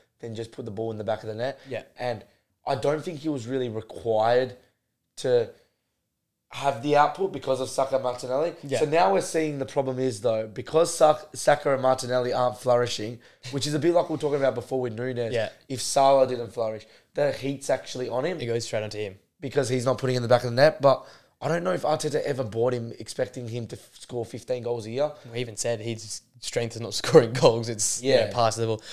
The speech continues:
Speaker 2: The only thing is, with, like, when you compare to Firmino, Firmino had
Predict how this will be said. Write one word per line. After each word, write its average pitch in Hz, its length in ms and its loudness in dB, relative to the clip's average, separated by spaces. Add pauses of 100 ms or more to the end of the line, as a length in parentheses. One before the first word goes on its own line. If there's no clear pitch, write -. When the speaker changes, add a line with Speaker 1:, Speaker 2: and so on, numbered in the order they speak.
(100)
Speaker 2:
The - 40 4
only 180 120 8
thing 185 120 6
is, 151 100 6
with, 131 380 0
like, 127 140 -4 (100)
when 139 120 -4
you 131 60 -4
compare 143 320 4
to 139 80 -2
Firmino, 117 360 0
Firmino 120 420 -2
had 113 460 -4